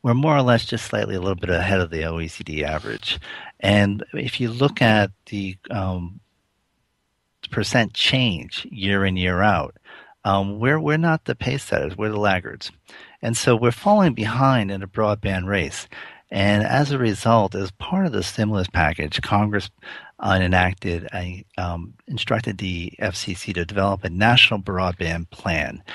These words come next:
And as part of the plan, the idea is that at least a hundred million U S homes should have affordable access to actual download speeds of at least a hundred megabits per second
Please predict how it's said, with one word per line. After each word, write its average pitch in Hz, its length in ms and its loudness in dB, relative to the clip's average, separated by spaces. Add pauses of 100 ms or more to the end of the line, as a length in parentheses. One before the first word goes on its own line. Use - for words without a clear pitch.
(360)
And 104 300 4
as 101 80 -4
part - 360 0
of - 60 0
the 98 80 -6
plan, 98 600 0
the 90 100 0
idea 107 500 2
is 95 320 -2
that 90 220 0
at 87 60 -4
least 104 260 -4
a 95 60 0
hundred 120 280 -4
million 98 340 0
U 95 140 0
S 92 120 0
homes 87 480 -2 (260)
should 101 220 4
have 92 100 2
affordable 117 580 2
access 92 640 0
to - 220 -8
actual 101 440 0
download 95 500 -2
speeds 92 460 -8
of 90 80 -4
at - 100 -4
least 113 320 -4
a 92 60 4
hundred 107 320 -4
megabits 101 480 -4
per 101 120 -2
second 90 480 -2